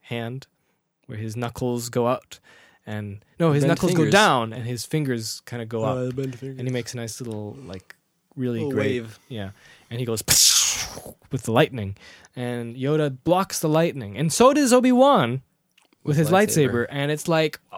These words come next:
Speaker 1: I'm watching this for the first time and going, "Why didn't Luke know about this?"
Speaker 2: Maybe they didn't think about it.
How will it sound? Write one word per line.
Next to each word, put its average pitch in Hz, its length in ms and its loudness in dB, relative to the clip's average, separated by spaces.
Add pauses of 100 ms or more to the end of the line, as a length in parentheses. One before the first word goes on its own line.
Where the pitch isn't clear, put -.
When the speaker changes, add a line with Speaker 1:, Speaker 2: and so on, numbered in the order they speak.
Speaker 1:
I'm 180 140 4
watching 202 320 4
this 165 100 0
for 170 100 0
the 156 80 2
first 165 200 -2
time 156 100 -4
and 151 100 -2
going, 135 280 -2 (100)
"Why 127 220 2
didn't 135 240 -4
Luke - 440 -2 (680)
know 131 120 4
about 143 220 2
this?" - 340 -2
Speaker 2:
Maybe 113 180 -10
they 110 60 -6
didn't 98 120 -10
think 101 140 -12
about 92 220 -10
it. 98 80 -14